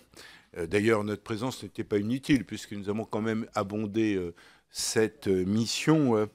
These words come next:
de la modeste somme de cent millions d'euros. Donc, comme quoi, il y a des soirées qui sont, euh, productives. Voilà. Il y en a d'autres qui coûtent cher, oui, mais cent millions d'euros pour l'enseignement supérieur et la recherche, nous avons estimé que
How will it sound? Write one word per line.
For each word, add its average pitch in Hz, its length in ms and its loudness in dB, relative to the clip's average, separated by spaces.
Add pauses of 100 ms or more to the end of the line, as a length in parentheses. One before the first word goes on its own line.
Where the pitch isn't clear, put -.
(320)
de 117 80 -4
la 117 100 0
modeste 120 520 -2
somme 151 340 0
de 107 100 -4
cent 139 300 0
millions 113 320 0
d'euros. 110 420 0 (540)
Donc, 131 260 4
comme 113 240 4
quoi, 147 340 8
il 123 80 2
y 113 60 8
a 110 80 4
des 110 140 -4
soirées 123 480 4
qui - 180 -8
sont, 127 380 2
euh, 110 60 4
productives. 107 800 -4 (360)
Voilà. 107 320 4 (4000)
Il 107 80 -8
y 110 40 -2
en 117 60 -2
a 120 60 2
d'autres 160 240 -2
qui 143 140 -8 (100)
coûtent 131 160 -8
cher, 123 360 6
oui, 143 160 0
mais 156 280 0
cent 151 220 0
millions 151 240 0
d'euros 147 280 6
pour 151 140 2
l'enseignement 143 400 2
supérieur 143 540 4
et 139 40 6
la 120 120 6
recherche, - 480 0
nous 127 180 -2
avons 127 160 4
estimé 139 640 2
que 123 180 4